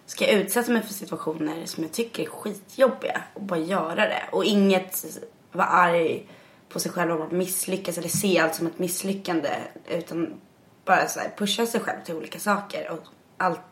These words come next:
det ger alltid någonting, liksom. Ehm, men då blev jag lite chockad att jag fick det. För det var inte tanken först. Fast i och för sig så började jag läsa böckerna där samtidigt och blev helt kär i karaktären Linnea.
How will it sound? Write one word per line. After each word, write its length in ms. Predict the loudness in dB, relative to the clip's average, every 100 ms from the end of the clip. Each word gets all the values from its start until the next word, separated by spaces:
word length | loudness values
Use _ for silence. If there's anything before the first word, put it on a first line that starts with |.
| _
det 200 | -8 -8 -8 -16 -20 -20 -20 -20 -20 -20 -20 -20 -20 -8
ger 280 | 4 6 6
alltid 300 | 4 2 6
någonting, 480 | 6 4 0 -8 -8
liksom. 360 | -8 -8 -8 -10 -18 -20 -20 -20 -20 -20 -20 -20 -14 -4
Ehm, 420 | -2 0 -2 -6 -10 -4
men 360 | 2 6 4 2
då 120 | -2
blev 260 | 4 4
jag 100 | 6
lite 160 | 4 0
chockad 340 | -4 -8 -6
att 120 | -6 -8
jag 80 | -4
fick 280 | -4 -4 -10
det. 80 | -12 -12 -20 _ _ -20 -12
För 60 |
det 120 | 0 6
var 120 | 6
inte 460 | 6 0 -2 -2 -4 -12 -20 -20 _ _ -10
tanken 340 | -4 -4 -6 -10
först. 460 | -10 -8 -8 -6
Fast 160 | 2 4
i 40 |
och 40 | 6
för 80 | 6
sig 240 | 8 8
så 120 | 6
började 340 | 8 8 10 6
jag 100 | 6
läsa 260 | 2 0
böckerna 500 | 0 -2 0 -2 0
där 60 | -2
samtidigt 640 | -2 -2 0 0 -2 -4
och 200 | -8 -10 -4
blev 140 | -2
helt 180 | -2 -4
kär 400 | -2 2 2 0
i 20 |
karaktären 540 | -6 -6 -4 -6 -4 -4
Linnea. 420 | -4 -4 -6 -10